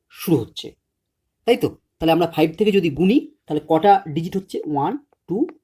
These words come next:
থ্রি। তাহলে এই সংখ্যাটির সার্থক অঙ্ক বা number of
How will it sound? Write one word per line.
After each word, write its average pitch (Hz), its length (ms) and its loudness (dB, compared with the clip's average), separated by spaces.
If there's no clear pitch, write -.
থ্রি। 220 120 -4
তাহলে 165 280 2
এই 208 180 0
সংখ্যাটির 160 540 -2
সার্থক 156 320 -2
অঙ্ক 143 160 -2
বা 135 200 4
number 151 280 0
of 170 40 -10